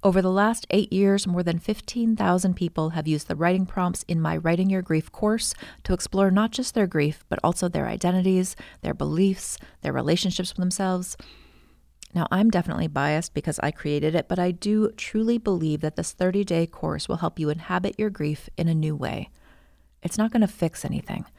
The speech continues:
but writing does make things different. This self-guided Writing Your Grief course is always available wherever you are, whenever you're ready,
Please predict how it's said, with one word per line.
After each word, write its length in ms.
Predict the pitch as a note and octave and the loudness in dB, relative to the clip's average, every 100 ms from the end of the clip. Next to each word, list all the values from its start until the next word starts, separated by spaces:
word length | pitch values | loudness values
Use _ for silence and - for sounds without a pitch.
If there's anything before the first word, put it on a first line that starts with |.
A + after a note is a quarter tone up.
| - - - | -20 -20 -8
but 120 | - - | -4 0
writing 520 | F3+ G3+ G#3+ G#3 G3+ - _ _ _ | 2 4 6 4 2 -4 _ _ _
does 320 | F3 G#3 A3+ - | 0 0 0 2
make 260 | G#3+ G#3+ | 0 0
things 560 | - F#3+ F#3 F3+ F3+ - - | -2 2 4 2 0 -4 -6
different. 460 | - - - - - - _ _ _ _ _ _ - | -6 -6 -10 -10 -14 -20 _ _ _ _ _ _ -2
This 240 | F#3+ G#3 - | 0 0 -2
self-guided 920 | - G3+ G#3 - - F#3+ G3 G3+ F#3+ | 0 4 2 0 -2 2 4 2 2
Writing 320 | E3+ F3 F3+ F3 | 2 4 4 2
Your 80 | D#3+ | 2
Grief 240 | D#3+ - | 0 0
course 340 | - F#3+ F#3 - | 0 2 0 -2
is 180 | D#3+ - | -4 0
always 320 | F3 G3 G#3 | 0 2 0
available 520 | G3 F#3+ F#3 F#3 F#3 | 2 2 4 2 0
wherever 320 | E3+ - - F#3 | -2 -4 0 4
you 220 | F#3+ F3+ | 4 4
are, 340 | E3+ E3+ E3+ E3 - - | 4 4 2 -2 -12 -6
whenever 320 | C#3+ D3+ F#3 | -2 0 2
you're 160 | F#3+ | 2
ready, 420 | F#3 F3 F3 F3 | 2 2 2 0